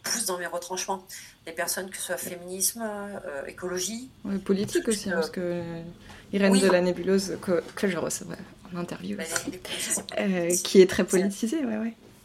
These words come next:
Speaker 1: Exactement, j'aime
Speaker 2: Mhm.
Speaker 1: bien ces contenus politisés. Enfin, c'est ceux que je, je suis que des personnes politisées en soi.
Speaker 2: Mhm, mhm.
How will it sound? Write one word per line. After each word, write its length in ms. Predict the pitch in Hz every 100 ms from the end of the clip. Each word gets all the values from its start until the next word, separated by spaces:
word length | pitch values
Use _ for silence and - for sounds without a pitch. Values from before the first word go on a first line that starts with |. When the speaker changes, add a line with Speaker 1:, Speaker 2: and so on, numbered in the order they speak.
| -
Speaker 1:
Exactement, 560 | - 214 214 220 220
j'aime 140 | 226 220
Speaker 2:
Mhm. 60 |
Speaker 1:
bien 120 | 196 208
ces 160 | -
contenus 300 | - 190 - -
politisés. 480 | 185 185 - 185 208
Enfin, 160 | 196
c'est 180 | 175 190
ceux 200 | 190 208 202 - _ _
que 80 | -
je, 120 | 190 196 - - -
je 120 | 190
suis 220 | - 277
que 120 | -
des 120 | 262 190
personnes 300 | 180 196 180
politisées 460 | 180 - - 175
en 80 | -
soi. 160 | - - _ 233
Speaker 2:
Mhm, 80 | 202
mhm. 400 | 196 196 196